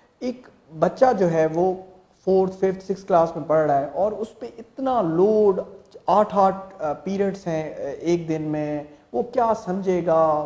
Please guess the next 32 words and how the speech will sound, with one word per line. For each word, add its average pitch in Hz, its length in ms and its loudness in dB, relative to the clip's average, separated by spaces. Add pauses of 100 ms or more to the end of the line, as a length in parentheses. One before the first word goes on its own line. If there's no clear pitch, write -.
उसका 170 520 -2
जो 156 180 -6
है, 147 300 0 (440)
अ, 127 100 -4 (680)
उसकी 175 220 -6
प्रॉपर 190 340 2
अंडरस्टैंडिंग 175 600 -2
नहीं 156 160 -4
होनी, 143 340 -6
होगी। 143 600 -2 (120)
मेरे 202 220 2
ख्याल 220 260 4
में, 247 200 -2
अ, - 500 -8 (180)
इस 196 140 -2
चीज़ 262 160 -4
को 214 120 2
ऐसे, 214 400 0
अ, 170 280 0
ख़त्म 185 340 -2
किया 185 160 0
जा 170 160 2
सकता 160 380 -2
है 196 140 0
कि 208 180 -4
आप - 400 -2
क्लास 180 360 0
के 208 80 0
पीरियड्स 226 420 2
ख़त्म 143 280 -8
कर 117 120 -8
दें, 90 180 -16